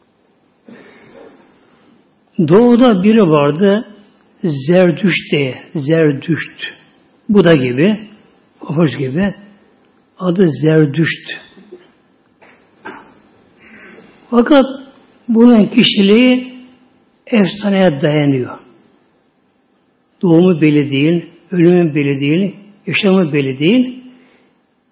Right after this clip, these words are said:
Efsaneye dayanan bir şey. Adı Zerdüşt diyor. Bunun bir teorisi vardı, felsefesi vardı. Isı felsefesi diye, ısı.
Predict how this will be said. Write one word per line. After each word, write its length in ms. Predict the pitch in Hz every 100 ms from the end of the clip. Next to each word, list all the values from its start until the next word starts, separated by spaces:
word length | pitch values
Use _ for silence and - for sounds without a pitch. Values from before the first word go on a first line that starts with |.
| _ _ _ _
Efsaneye 640 | - 214 190 - 220 208 180
dayanan 340 | 190 220 185
bir 120 | 165
şey. 340 | 139 165 127 - _ _ _ _ _ _ -
Adı 240 | 202 190 185 139
Zerdüşt 560 | 160 160 143 160 - -
diyor. 160 | 127 120 - - _ _ _ _ _ _ _ _ _ _ _ _ _ _ _ _ _ _ _ _ _
Bunun 300 | 254 277 254
bir 160 | 254 247
teorisi 680 | 254 - 185 208 196 214 170
vardı, 400 | 143 127 123 - _ _
felsefesi 640 | 180 156 208 180 156 214
vardı. 580 | 160 135 151 247 240 - - - _ _ _ _ _ _ 254
Isı 600 | 202 - - 277 254 196 - -
felsefesi 680 | 196 170 - 180 175 160 202
diye, 480 | 160 139 123 110 - _ -
ısı. 240 | 156 -